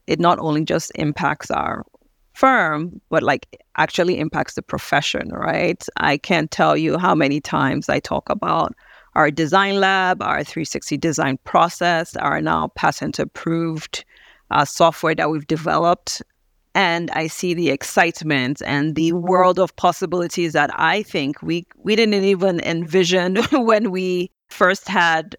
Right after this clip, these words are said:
folks curing a three D printed model outside in the sun in our old office for three days. <laughs> You know, we,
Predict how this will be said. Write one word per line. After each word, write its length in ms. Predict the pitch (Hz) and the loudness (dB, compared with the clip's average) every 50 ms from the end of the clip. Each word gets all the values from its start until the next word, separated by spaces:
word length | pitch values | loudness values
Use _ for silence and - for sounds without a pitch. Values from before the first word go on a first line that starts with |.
| _ _ | _ _
folks 580 | - - - - 185 165 165 165 - - - - - | -20 -10 -2 2 2 2 2 0 -4 -10 -12 -10 -6
curing 1000 | - - - - 220 196 190 180 180 180 175 170 170 170 165 170 165 165 185 - - | -4 -2 0 2 2 4 4 4 2 2 0 0 -2 -2 -4 -4 -4 -6 -6 -6 -4
a 180 | - 165 156 | -2 -2 -2
three 480 | - - - - - 180 170 180 180 180 | -2 -4 -8 -4 -2 0 2 2 2 0
D 220 | 160 165 165 151 | 0 -2 -4 -4
printed 720 | - - - 202 156 156 - - 170 160 160 156 - - - _ _ _ _ _ _ _ - | -6 -4 -2 -2 -2 -2 -2 -2 0 0 -2 -4 -8 -12 -16 _ _ _ _ _ _ _ -4
model 680 | 127 160 175 170 175 175 175 185 - 160 165 139 - - - | -2 -2 0 4 6 6 6 6 4 2 0 0 0 0 0
outside 440 | - 170 180 - - 208 180 170 160 | 2 2 2 0 0 -2 -2 0 -2
in 100 | 151 139 | -2 -4
the 100 | 156 165 | -4 -6
sun 380 | - - 180 165 156 143 147 | -4 -2 0 2 2 0 -2
in 80 | 151 147 | -4 -4
our 180 | 151 151 151 - | -4 -4 -4 -4
old 240 | - 165 165 151 143 | -2 -2 -2 0 0
office 480 | 104 143 143 - - 147 139 151 - - | 0 0 0 0 -2 -6 -6 -6 -8 -6
for 360 | - 151 151 - 143 139 139 | -4 -4 -2 -2 -4 -4 -6
three 460 | - - - - 214 180 175 170 165 | -8 -10 -6 -2 -2 0 0 0 -2
days. 760 | 170 165 185 175 165 156 147 139 - - - - - - - - | 2 4 4 4 6 4 2 0 -2 -4 -6 -8 -10 -10 -2 0
<laughs> 180 | 233 220 - - | 0 0 0 2
You 200 | 294 247 233 214 | 2 4 4 4
know, 180 | 202 196 202 | 4 4 2
we, 260 | 196 190 214 208 180 | 2 0 -4 -4 -6